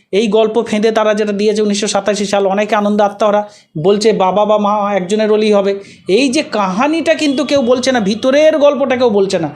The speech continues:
আসলে সবাইকে ফাঁসানোর একটা চক্রান্ত। ভয়ঙ্কর দিন এসে গেছে, শুধু বাংলায় দেখতে বাকি।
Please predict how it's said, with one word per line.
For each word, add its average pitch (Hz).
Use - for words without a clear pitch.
আসলে 254
সবাইকে 233
ফাঁসানোর 247
একটা 226
চক্রান্ত। 156
ভয়ঙ্কর 233
দিন 247
এসে 254
গেছে, 262
শুধু 220
বাংলায় 196
দেখতে 196
বাকি। 160